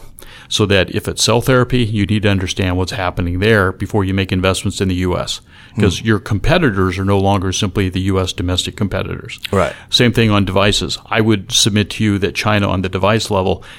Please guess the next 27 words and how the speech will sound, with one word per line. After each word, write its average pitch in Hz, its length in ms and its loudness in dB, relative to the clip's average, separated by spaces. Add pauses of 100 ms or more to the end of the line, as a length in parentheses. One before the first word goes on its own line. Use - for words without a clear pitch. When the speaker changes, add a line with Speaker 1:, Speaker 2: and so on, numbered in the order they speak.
(100)
Speaker 1:
in 92 140 0
many 107 260 2
areas 95 340 0
is 101 120 -2
ahead 123 320 0
of 98 60 4
the 92 60 2
United 90 360 0
States, 98 340 -4
certainly 120 220 -2
from 95 160 -6
a - 60 -8
cost 104 420 0
pers-, - 180 -6 (140)
ti-, 110 260 -2
cost 104 380 0
and 85 100 -4
time 101 220 -2
to 95 60 -4
market 92 360 -2
perspective. - 480 -8 (340)
So - 140 0
if 110 100 2
you're 107 100 0
doing 113 200 4
investments 101 480 0
in 90 260 0